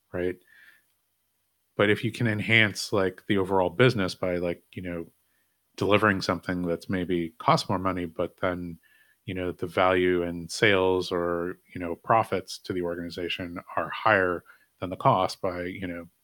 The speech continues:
an order of magnitude, then, then that's better than saving money, right, in the long term. So, you know, think about that.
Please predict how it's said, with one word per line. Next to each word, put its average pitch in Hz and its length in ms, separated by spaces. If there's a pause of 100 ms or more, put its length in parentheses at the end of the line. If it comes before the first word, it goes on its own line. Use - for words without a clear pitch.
(160)
an 110 60
order 95 220
of - 80
magnitude, 98 640
then, 92 340 (340)
then 101 100
that's 127 180
better 101 420 (100)
than 92 140
saving 92 380
money, 82 260 (880)
right, 87 200 (460)
in 104 60
the 92 80
long 92 240
term. - 320 (760)
So, 90 360 (1040)
you 92 80
know, 90 220 (1200)
think 135 160
about 87 220
that. - 200